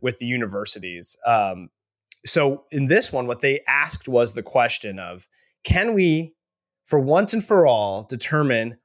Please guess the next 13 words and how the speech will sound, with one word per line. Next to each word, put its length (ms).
what 520
leads 460
to 240
the 140
best 480
performing 680
teams? 520
Can 100
we 60
finally 460
figure 320
it 80
out?" 220